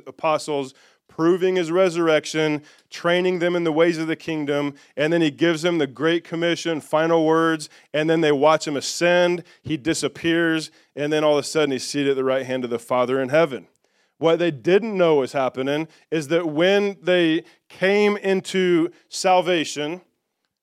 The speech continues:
coming into the, the crucifixion by faith of Jesus Christ that sets us free from our sins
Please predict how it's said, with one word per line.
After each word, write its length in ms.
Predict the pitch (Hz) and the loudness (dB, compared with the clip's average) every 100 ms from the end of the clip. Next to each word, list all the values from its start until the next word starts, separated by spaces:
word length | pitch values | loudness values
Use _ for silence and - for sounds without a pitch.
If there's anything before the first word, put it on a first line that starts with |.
| _ - | _ -8
coming 340 | 175 185 190 | -4 0 0
into 300 | 185 180 185 | 0 -2 -2
the, 380 | 156 143 139 143 | 0 2 2 -2
the 120 | 143 | -6
crucifixion 1120 | - - 185 160 151 180 180 - 180 175 175 - _ | -6 -2 -2 -2 -4 -2 -2 -2 -4 -4 -6 -12 _
by 140 | 160 151 | -2 -2
faith 520 | - 170 156 135 - | 0 2 2 0 -4
of 140 | 127 | -12
Jesus 300 | 113 151 156 | -6 -4 -6
Christ 480 | - 151 139 123 117 | -6 -2 -2 -2 -6
that 260 | 123 123 - | -10 -10 -10
sets 400 | - 151 156 165 | -4 0 0 -2
us 140 | 156 | -6
free 320 | - 151 156 | -8 -6 -6
from 160 | 147 147 | -4 -6
our 100 | 127 | -6
sins 640 | - 156 160 175 196 196 | -6 -2 0 0 -4 -10